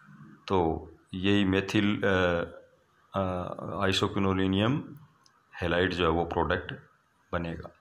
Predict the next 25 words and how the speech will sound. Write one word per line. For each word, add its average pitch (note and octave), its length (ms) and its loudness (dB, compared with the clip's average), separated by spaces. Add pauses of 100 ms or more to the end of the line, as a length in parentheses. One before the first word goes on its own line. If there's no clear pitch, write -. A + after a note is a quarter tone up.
(680)
तो A2 80 -2
इन A2+ 140 0
दो G#2+ 180 4
रिएक्शन A#2 420 2
के A2+ 120 0
द्वारा G#2 220 4
अपन G#2 180 0
ये G#2 140 2
सिद्ध G#2 220 -4
कर F#2+ 140 -2
सकते - 300 -4
हैं F#2+ 100 0
कि G2 60 0
नाइट्रोजन G2+ 680 0
जो A2 280 4
isoquinoline G2 600 0
में F#2+ 180 0
उपस्थित - 460 -6
है F2 60 2
वो F2 180 -4
तृतीयक - 480 -4
प्रकृति D#2 400 -8
की D#2 60 -6
होती D#2+ 260 -6
है। D#2 140 -14